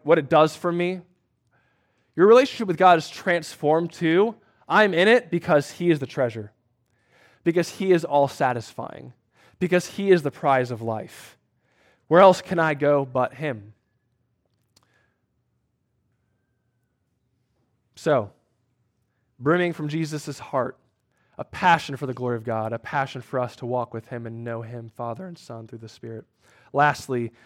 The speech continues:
when you cut Jesus, he bleeds a passion for heaven, a hope for heaven. Verse four says this, "I glorified you on earth,"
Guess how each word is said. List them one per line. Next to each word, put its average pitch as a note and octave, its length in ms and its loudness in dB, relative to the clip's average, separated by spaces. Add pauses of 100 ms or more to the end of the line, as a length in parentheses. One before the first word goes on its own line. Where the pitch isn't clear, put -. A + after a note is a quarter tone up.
(120)
when D3 100 -6
you B2+ 60 -6
cut D3 240 -2
Jesus, B2 400 -6
he - 80 -14
bleeds A#2+ 320 -6
a A2 40 -14
passion A#2+ 380 -10
for A#2+ 120 -16
heaven, A2 340 -14 (800)
a C3 60 -6
hope E3 220 0
for C3+ 140 -8
heaven. A2 400 -6 (1400)
Verse B2+ 220 -6 (200)
four A#2+ 220 -2
says A#2 240 -8
this, G#2+ 360 -10 (400)
"I D3 140 0
glorified D#3+ 720 4
you D3+ 180 0
on C#3 100 -2
earth," G3 460 -6